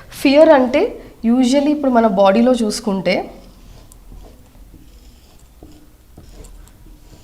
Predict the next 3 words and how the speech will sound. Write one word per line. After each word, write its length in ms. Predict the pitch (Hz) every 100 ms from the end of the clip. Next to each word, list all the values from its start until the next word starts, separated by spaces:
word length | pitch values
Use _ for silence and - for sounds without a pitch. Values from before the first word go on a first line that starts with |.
| _ - - - - - - -
కిడ్నీస్ 360 | 277 208 269 269
ఉంటాయి. 300 | 208 135 - - - - - - - - _ _ - - - - _ _ _ - _ - - - -
ఆ, 180 | 208 214